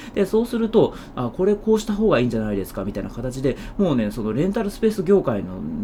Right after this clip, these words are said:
の詳しくなるし、しかもそれってもうこれ基本コンサルみたいな感じですよね。まあ、お金はもらってないですけど、そのコンサルをやってるような感じなので、だからもうそれって三百人分のコンサルの実績なんですよ。だからね、その三百人も、あの、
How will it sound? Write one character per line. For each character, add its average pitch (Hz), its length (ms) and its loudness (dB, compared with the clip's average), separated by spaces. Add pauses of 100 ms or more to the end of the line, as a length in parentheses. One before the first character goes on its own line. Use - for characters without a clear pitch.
(160)
の 117 120 -2 (360)
詳 180 200 0
し 196 100 -2
く 135 80 -2
な 104 100 0
る 90 80 -10
し、 - 240 -6 (180)
し - 100 -14
か 208 100 0
も 143 100 0
そ 175 100 -6
れ 196 100 2
っ - 20 -6
て 202 160 2
も 135 120 0
う - 80 -4
こ 170 120 -6
れ 170 80 -4
基 - 140 -8
本 226 120 6
コ 214 160 4
ン 226 80 8
サ 226 140 2
ル 214 120 6
み 214 140 6
た 156 80 4
い - 20 2
な 101 80 -2
感 110 140 -2
じ 117 80 -2
で 120 80 -2
す - 40 -6
よ 95 80 -6
ね。 131 80 0
ま 147 100 0
あ、 131 220 -4
お - 120 0
金 202 200 4
は 202 60 4
も 196 100 2
ら 196 80 4
っ 196 40 -12
て 196 100 2
な 190 140 2
い 143 100 0
で 107 100 -2
す - 100 -12
け 143 80 -2
ど、 160 180 2 (180)
そ - 80 -10
の 151 60 0
コ 202 200 0
ン 220 80 6
サ 226 140 0
ル 220 320 4
を 190 100 6
や 175 100 4
っ 170 80 -2
て 185 140 0
る 190 60 6
よ 175 180 6
う 101 80 -2
な 92 160 -2
感 104 200 -2
じ 104 100 -2
な 110 120 2
の 92 100 -2
で、 101 180 0 (200)
だ - 100 0
か 143 120 0
ら 131 160 4
も 147 140 -2
う - 20 -2
そ 185 120 -2
れ 196 60 4
っ 196 40 2
て 196 140 0
三 220 320 2
百 240 220 2
人 220 200 6
分 214 120 6
の 202 80 6
コ - 220 0
ン 208 60 6
サ 208 120 0
ル 208 80 4
の 202 140 4
実 123 320 -2
績 196 100 2
な 190 140 2
ん 143 40 2
で 101 80 0
す - 60 -8
よ。 85 120 -4 (280)
だ 214 60 2
か 180 80 2
ら 143 80 4
ね、 120 140 2
そ 139 140 -2
の 131 320 2
三 214 280 4
百 240 220 4
人 156 220 6
も、 107 280 0
あ 110 80 -2
の、 107 300 -2